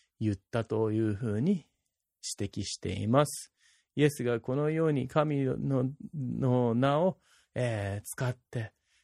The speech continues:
彼らはびっくりして、後ずさりして地に倒れた。彼らはイエスの偉大さ、イエスの権威、イエスの臨在におののき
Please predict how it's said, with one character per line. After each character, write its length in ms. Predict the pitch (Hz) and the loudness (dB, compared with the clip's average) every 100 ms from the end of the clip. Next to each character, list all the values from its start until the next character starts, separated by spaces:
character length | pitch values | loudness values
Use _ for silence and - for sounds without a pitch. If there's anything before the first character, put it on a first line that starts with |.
| _ | _
彼 240 | 160 143 | 2 4
ら 180 | 120 113 | 2 2
は 240 | 131 107 117 - _ | 0 -2 -8 -20 _
び 180 | 113 120 | -4 -4
っ 60 | - | -2
く 160 | - 190 | 0 2
り 140 | 180 | 2
し 180 | - - | 0 -2
て、 380 | 208 185 120 - _ _ _ _ _ _ _ | 0 -2 -4 -16 _ _ _ _ _ _ _
後 280 | 117 117 113 | -2 0 0
ず 140 | 117 | 0
さ 160 | 139 135 | 2 2
り 140 | 110 | 2
し 180 | - - | -4 -8
て 220 | - 117 127 117 | -10 -8 -10 -8
地 180 | - 120 | -2 0
に 240 | 131 170 _ - | 2 -2 _ -4
倒 300 | 107 104 104 | -2 -2 -4
れ 140 | 107 | -8
た。 260 | - 135 - _ _ _ _ _ | -12 -18 -20 _ _ _ _ _
彼 260 | 160 143 123 | 2 2 2
ら 120 | 120 | 0
は 200 | 151 151 _ _ _ | 0 -2 _ _ _
イ 160 | 135 156 | -2 2
エ 140 | 170 | 2
ス 180 | - 139 | 0 0
の 240 | 131 113 - | 0 -2 -2
偉 180 | 123 | 0
大 300 | 123 147 160 151 | 2 2 2 -2
さ、 340 | - 143 143 | -2 -4 -4
イ 120 | - 143 | -2 0
エ 80 | |
ス 160 | 160 - | 0 -2
の 260 | 147 - 127 | -2 -2 -4
権 340 | - 165 165 139 | -2 0 2 0
威、 200 | 135 139 | -2 2
イ 60 | |
エ 100 | 160 | 2
ス 180 | 160 156 | 2 0
の 220 | 151 143 - - _ - | 2 0 -4 -20 _ 0
臨 320 | 123 151 180 | 4 4 4
在 320 | 175 170 165 | 4 2 2
に 220 | 170 139 - _ _ _ _ _ _ _ _ _ _ - | -2 -4 -10 _ _ _ _ _ _ _ _ _ _ -2
お 140 | 127 | 2
の 140 | 127 131 | 4 4
の 160 | 131 | 2
き 280 | - - | -2 -10